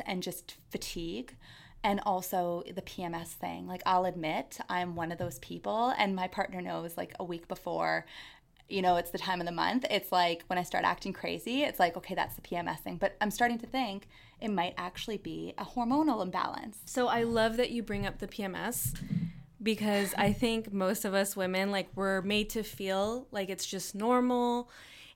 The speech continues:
Speaker 2: and there's just a lot of shame, too, around
Speaker 1: Mm.
Speaker 2: having a period. And I
Speaker 1: Mm.
Speaker 2: realized, like, for the, for most of my life,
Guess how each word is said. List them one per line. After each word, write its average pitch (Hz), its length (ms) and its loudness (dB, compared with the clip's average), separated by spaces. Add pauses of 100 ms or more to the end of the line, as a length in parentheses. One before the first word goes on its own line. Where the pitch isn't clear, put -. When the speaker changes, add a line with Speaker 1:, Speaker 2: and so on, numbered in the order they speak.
(140)
Speaker 2:
and 202 420 6
there's 214 300 -2
just 302 180 0
a 370 40 0
lot 302 200 2
of 226 100 0
shame, 185 500 -2
too, - 480 -2 (400)
around 190 360 4
Speaker 1:
Mm. 190 40 -2
Speaker 2:
having 196 400 0
a 233 60 -2
period. 262 640 -2 (320)
And 202 400 -2
I 214 160 6
Speaker 1:
Mm. 214 60 2
Speaker 2:
realized, 247 720 2
like, 196 180 -2
for 208 220 -4
the, 185 200 -6
for 233 140 0
most 226 300 2
of 262 80 -6
my 208 180 0
life, 180 640 -4